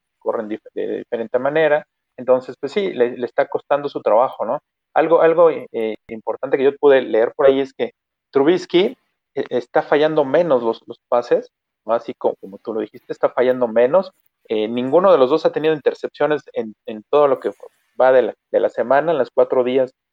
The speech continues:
las cuatro prácticas, ninguno ha tenido intercepción, pero la realidad es que Nick Foles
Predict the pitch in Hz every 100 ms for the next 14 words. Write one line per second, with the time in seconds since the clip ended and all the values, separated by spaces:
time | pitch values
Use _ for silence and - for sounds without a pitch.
0 | _ - - 123 113 - 139 139 143 -
1 | 156 135 123 123 123 - 117 117 123 -
2 | _ 170 196 - _ _ _ 127 127 127
3 | 139 156 160 143 151 - 151 156